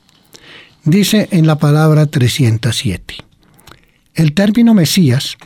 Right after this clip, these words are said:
había pasado a designar una figura que había de venir, que debía manifestarse de manera gloriosa al final de los tiempos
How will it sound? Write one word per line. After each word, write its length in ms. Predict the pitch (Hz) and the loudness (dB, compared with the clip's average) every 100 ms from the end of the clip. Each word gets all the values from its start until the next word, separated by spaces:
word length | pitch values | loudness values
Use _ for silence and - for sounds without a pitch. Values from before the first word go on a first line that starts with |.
| - - - - _ _ _ | -20 -20 -20 -20 _ _ _
había 400 | 156 156 208 233 | -2 2 2 0
pasado 400 | 147 185 190 196 | -2 0 2 2
a 40 | |
designar 880 | 175 143 147 131 143 165 175 180 - _ _ _ - - | 2 0 0 0 2 2 2 0 -4 _ _ _ -20 -6
una 240 | 185 208 208 | 0 0 0
figura 500 | 165 147 196 202 202 | 0 2 2 2 0
que 160 | 185 | 0
había 320 | 139 147 175 175 | 0 2 2 2
de 200 | 165 147 | 2 2
venir, 480 | 127 151 87 - _ _ _ - _ _ _ | 2 0 -2 -12 _ _ _ -20 _ _ _
que 140 | - 156 | -2 0
debía 380 | 160 160 208 226 | 2 2 2 2
manifestarse 920 | 202 156 156 - 180 190 175 190 170 | 2 2 0 -2 -2 -2 0 0 0
de 320 | 151 139 147 | 0 2 0
manera 380 | 135 139 165 165 | 2 2 2 0
gloriosa 800 | 147 127 135 175 190 - 185 - _ | 2 2 2 2 0 0 -4 -4 _
al 200 | - 151 | -4 -4
final 360 | - 135 139 135 | 0 0 2 2
de 100 | 139 | 0
los 220 | 131 - | -2 -4
tiempos 540 | - 120 98 101 98 | -4 -4 -4 -10 -12